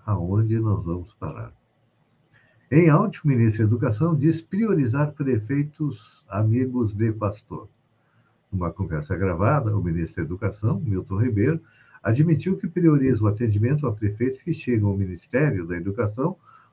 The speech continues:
por meio dos pastores Gilmar Santos e Arilton Moura. Falando a dirigentes municipais dentro do ministério, ele disse que segue a ordem do presidente Jair Bolsonaro. A captura do ministério pelos pastores,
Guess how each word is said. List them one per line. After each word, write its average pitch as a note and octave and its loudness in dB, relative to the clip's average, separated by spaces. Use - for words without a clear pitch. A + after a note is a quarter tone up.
por D#3 4
meio D#3+ 8
dos D#3 0
pastores A#2 0
Gilmar G2+ 4
Santos D#3+ -2
e D#3+ 2
Arilton D3 2
Moura. F#2+ 0
Falando F2 -2
a - -2
dirigentes E2 -6
municipais G#2+ -4
dentro F#2 -6
do E2+ -6
ministério, G#2 0
ele D3+ 6
disse D3+ 4
que G3+ 0
segue F#3 0
a D#3+ 4
ordem B2 4
do G2+ 4
presidente F#2+ 0
Jair F#2 0
Bolsonaro. G#2+ 2
A - -12
captura F#2 2
do E2+ -4
ministério E2+ -2
pelos D#2 -6
pastores, G#2+ 0